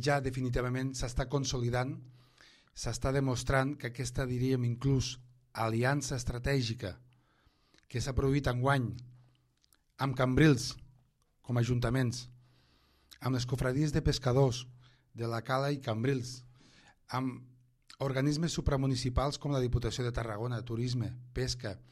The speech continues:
altres organismes comarcals, doncs fa que de la unió només pot sortir la força, i en este cas que la Cala pugui coliderar, pugui tirar endavant unes jornades del Peix Blau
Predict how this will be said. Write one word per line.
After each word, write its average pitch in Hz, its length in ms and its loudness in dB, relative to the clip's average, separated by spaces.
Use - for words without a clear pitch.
altres 127 320 0
organismes 135 560 2
comarcals, 123 640 -4
doncs 127 480 0
fa 147 320 0
que 143 220 -2
de 123 180 -2
la 127 80 -2
unió 135 300 4
només 156 220 2
pot 147 120 8
sortir 127 220 -2
la 117 160 0
força, 123 400 -4
i 123 80 -4
en 123 60 0
este 123 220 0
cas 135 240 -4
que 131 160 -2
la 113 160 0
Cala 139 380 2
pugui 143 400 4
coliderar, 139 640 4
pugui 131 320 0
tirar 135 220 2
endavant 135 400 2
unes 135 180 4
jornades 131 320 2
del 127 140 0
Peix 120 200 2
Blau 135 300 2